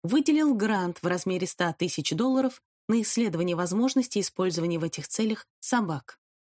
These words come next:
Примечание. Да-да, когда об этом сообщили, многие шутили насчёт того, что Microsoft следовало бы для начала разобраться с собственными ошибками.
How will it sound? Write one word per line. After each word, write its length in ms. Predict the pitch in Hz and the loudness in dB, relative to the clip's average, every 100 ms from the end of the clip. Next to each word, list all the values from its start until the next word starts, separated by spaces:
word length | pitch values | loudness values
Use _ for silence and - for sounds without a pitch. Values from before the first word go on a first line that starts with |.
| _ _ _ _ _ | _ _ _ _ _
Примечание. 800 | 226 277 269 - 180 165 151 156 _ _ _ _ | 2 2 2 0 -2 -2 -6 -10 _ _ _ _
Да-да, 640 | 160 180 269 240 185 175 190 _ _ _ | 0 2 4 2 2 0 -4 _ _ _
когда 400 | - 202 196 247 | 0 0 2 2
об 80 | 202 | 2
этом 220 | 220 190 | 0 -2
сообщили, 680 | 180 185 175 - 311 254 160 _ _ | 0 0 0 2 2 2 -2 _ _
многие 360 | 202 226 254 220 | 0 2 4 2
шутили 400 | - 220 269 233 | 0 0 2 2
насчёт 360 | 196 202 214 - | 2 0 -2 0
того, 300 | 180 208 254 | 0 2 -2
что 320 | - 190 180 | 0 0 0
Microsoft 720 | 196 196 185 180 - 254 - | -2 0 0 2 0 -2 0
следовало 460 | - 208 220 202 202 | 0 0 2 2 2
бы 120 | 185 | 0
для 140 | 175 | 0
начала 440 | 185 175 233 233 190 | -2 0 0 2 0
разобраться 580 | 185 175 190 220 - | 0 0 0 0 0
с 60 | 208 | 0
собственными 600 | - 185 - 185 190 185 | 0 0 -2 -4 -2 -2
ошибками. 600 | 190 - 185 - 147 143 | -2 -2 -4 -6 -8 -8